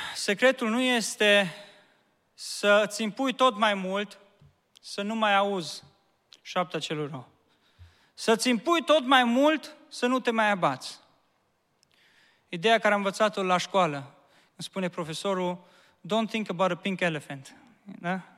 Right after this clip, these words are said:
S-a auzit și în America, s-au auzit așa lucrurile acestea, nu? Ia? Nu aici este secretul.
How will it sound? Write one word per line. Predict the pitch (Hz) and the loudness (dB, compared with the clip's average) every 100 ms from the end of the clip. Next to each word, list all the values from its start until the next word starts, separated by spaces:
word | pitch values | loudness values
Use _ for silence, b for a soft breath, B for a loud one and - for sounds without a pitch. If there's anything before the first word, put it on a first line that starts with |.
| _ _ | _ _
S-a | - 165 | -10 -8
auzit | 160 160 | -6 -6
și | 180 | -6
în | 208 | -4
America, | 208 190 165 156 | -4 -6 -6 -8
s-au | - 156 | -8 -10
auzit | 156 151 | -10 -12
așa | 143 151 151 | -12 -10 -12
lucrurile | 147 147 | -12 -16
acestea, | 139 - - 160 | -16 -16 -18 -16
nu? | 160 _ B B B B B B B B _ | -16 _ B B B B B B B B _
Ia? | 165 165 160 b b b b b b b b _ _ _ | -12 -10 -12 b b b b b b b b _ _ _
Nu | - 208 262 | -2 2 4
aici | 214 180 185 160 | 2 0 -4 -4
este | 170 156 151 | -4 -6 -6
secretul. | - 151 143 139 - - | -8 -8 -6 -8 -8 -14